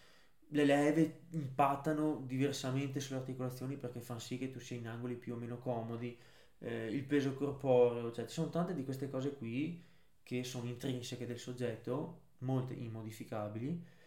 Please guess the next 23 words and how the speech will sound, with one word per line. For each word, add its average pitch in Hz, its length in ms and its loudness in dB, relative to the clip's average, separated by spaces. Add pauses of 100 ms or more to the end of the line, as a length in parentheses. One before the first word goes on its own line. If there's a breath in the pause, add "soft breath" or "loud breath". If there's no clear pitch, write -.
(220 loud breath)
che 170 220 0
hanno 123 240 -2
un 131 60 0
impatto 123 420 -4
notevole 113 500 -4
sulla 107 520 -10
probabilità 107 380 -4
di 104 120 -4
farsi 104 340 -10
male. 98 400 -10
Quindi, 113 340 -4 (1500)
mm, 107 460 -10 (1080 soft breath)
ci - 140 -8
sono 170 200 8
persone 147 380 2
che 131 60 2
magari 131 320 4
ne, 117 200 -6
mm, 73 800 -14
fanno 147 300 2
delle 120 140 2
esecuzioni 123 800 -2
che 131 400 -2